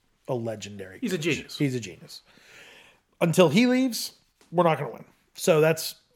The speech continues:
Speaker 2: So he could probably coach another ten if he wanted
Speaker 1: and
Speaker 2: to.
Speaker 1: I think that we're looking at that plus. Now, here's
Speaker 2: So
Speaker 1: what
Speaker 2: you're, you're now in your fifties
Speaker 1: Yeah.
Speaker 2: when Belichick retires.
Speaker 1: I think there's a chance they win before I die,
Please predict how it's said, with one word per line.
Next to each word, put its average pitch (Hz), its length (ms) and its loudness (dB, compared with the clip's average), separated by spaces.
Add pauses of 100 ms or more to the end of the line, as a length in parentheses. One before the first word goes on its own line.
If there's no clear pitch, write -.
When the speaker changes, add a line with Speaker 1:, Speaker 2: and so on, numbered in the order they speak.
(440)
Speaker 2:
So 139 100 -4
he 180 120 -2
could 294 140 -6
probably 120 200 -2
coach 127 260 -6
another 117 220 -6
ten 143 320 -6
if - 80 -8
he 98 100 -10
wanted 98 220 -4
Speaker 1:
and 156 80 6
Speaker 2:
to. 156 60 6
Speaker 1:
I 165 80 8
think 156 260 2
that 147 180 2
we're 147 140 2
looking 135 260 -2
at 123 120 -12
that 139 340 -6
plus. - 480 -8 (160)
Now, 151 340 -4
here's 151 160 -4
Speaker 2:
So 160 60 0
Speaker 1:
what 156 80 0
Speaker 2:
you're, 180 200 2
you're 156 160 -4
now 165 180 0
in 156 60 0
your 127 100 0
fifties - 680 -8
Speaker 1:
Yeah. - 120 -4
Speaker 2:
when 123 120 -6
Belichick 123 420 -6
retires. - 200 -8
Speaker 1:
I 202 180 6
think 190 300 -2
there's 156 140 -2
a 151 40 -6
chance 139 360 -8
they 139 180 -4
win 135 260 -6
before 131 300 -10
I 135 80 -6
die, 117 640 -14